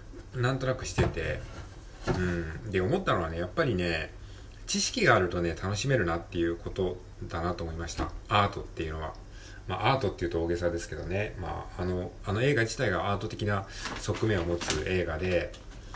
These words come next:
で、それはやっぱりこの宮崎駿監督自身の生い立ちとか、いろんな過去のインタビューとか、えー、ジブリ作品のね、過去のいろんな作品とか、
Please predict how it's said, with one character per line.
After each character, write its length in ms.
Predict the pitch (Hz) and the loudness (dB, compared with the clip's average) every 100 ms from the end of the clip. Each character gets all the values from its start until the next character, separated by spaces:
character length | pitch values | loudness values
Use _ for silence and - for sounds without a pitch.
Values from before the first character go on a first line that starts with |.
| - | -4
で、 60 | - | -2
そ 140 | 135 | 2
れ 60 | 156 | 2
は 40 | |
や 80 | 151 | 2
っ 60 | 156 | 2
ぱ 100 | 147 | 2
り 140 | 95 | 2
こ 120 | 92 | 0
の 100 | 87 | 0
宮 220 | 92 139 | 4 4
崎 280 | 165 151 95 | 4 2 0
駿 320 | 87 92 95 | 2 2 2
監 240 | 90 98 90 | 2 0 0
督 240 | 92 98 | -2 -2
自 240 | 92 - 90 | -2 -2 0
身 60 | |
の 100 | 120 117 | 4 4
生 100 | 101 | 2
い 40 | |
立 160 | 98 101 | 0 -2
ち 220 | - 98 | 0 -4
と 120 | - 92 | 0 -2
か、 380 | - 139 127 - - - | 2 4 4 0 -10 -4
い 80 | 98 | 2
ろ 80 | 120 | 2
ん 60 | |
な 100 | 123 | 2
過 160 | 120 139 | 2 0
去 120 | 110 | 2
の 120 | 90 | 0
イ 140 | 113 113 | 4 4
ン 80 | 110 | 4
タ 140 | 87 | 2
ビ 140 | 82 | 2
ュ 20 | 82 | -2
ー 20 | |
と 100 | 82 | -4
か、 420 | - - 113 90 - - - - | -2 2 4 4 0 -10 -12 -4
え 580 | 87 85 85 87 87 87 | 2 4 4 2 0 0
ー、 20 | |
ジ 140 | 85 104 | 2 4
ブ 80 | |
リ 260 | 120 120 - | 6 4 0
作 280 | - 113 - | 0 -2 -2
品 160 | 87 | -4
の 80 | 82 | -2
ね、 120 | 101 | -2
過 140 | - 107 | 0 0
去 140 | 92 | 0
の 100 | 85 | 0
い 60 | 82 | 0
ろ 100 | 87 | 0
ん 80 | 92 | 0
な 80 | |
作 240 | 87 87 - | 0 -4 -4
品 140 | 95 | -4
と 100 | 87 | -2
か、 380 | 82 101 92 | 2 4 4